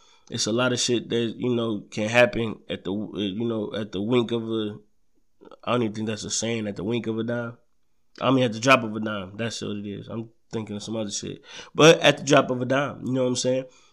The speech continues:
Um, I, I wanna see, uh, what Bama does. I know I watched Bama and Duke, uh, a little bit, and Bama looked like they was struggling real early, man.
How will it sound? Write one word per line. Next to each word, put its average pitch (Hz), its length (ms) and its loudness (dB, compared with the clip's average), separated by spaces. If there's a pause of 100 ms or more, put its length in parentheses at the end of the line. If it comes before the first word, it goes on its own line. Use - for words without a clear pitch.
(160)
Um, 110 580 0 (2000)
I, 117 80 4
I 120 240 6
wanna 127 300 4
see, 123 480 2
uh, 117 260 2
what 110 220 0
Bama 127 340 6
does. 123 300 2
I 123 60 4
know 127 200 2
I 120 80 0
watched 117 340 -2
Bama 123 320 2
and 113 120 -2
Duke, 127 360 -2 (140)
uh, 113 60 -2
a - 0 -
little 113 440 0
bit, 113 300 -4 (400)
and 107 400 -2
Bama 156 280 8
looked 151 160 2
like 139 160 4
they 135 80 4
was 139 160 4
struggling 127 500 2
real 131 200 2
early, 131 380 2
man. 113 320 -4